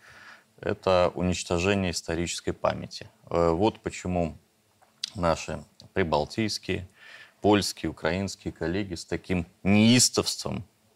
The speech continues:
рушат все, что связано с Великой Победой. Поэтому к этому надо относиться, ну,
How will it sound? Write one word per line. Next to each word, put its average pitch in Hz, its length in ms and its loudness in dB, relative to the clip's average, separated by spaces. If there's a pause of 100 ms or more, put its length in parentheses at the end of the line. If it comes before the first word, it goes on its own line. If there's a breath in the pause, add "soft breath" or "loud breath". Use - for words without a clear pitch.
(480)
рушат 92 440 0
все, 117 400 0 (520 soft breath)
что - 240 -12
связано 82 600 0
с - 180 -8
Великой 82 380 -2
Победой. 73 580 -6
Поэтому 107 480 2
к - 100 -2
этому 90 760 0 (160)
надо 82 460 -2
относиться, - 800 -4 (880 loud breath)
ну, 107 100 0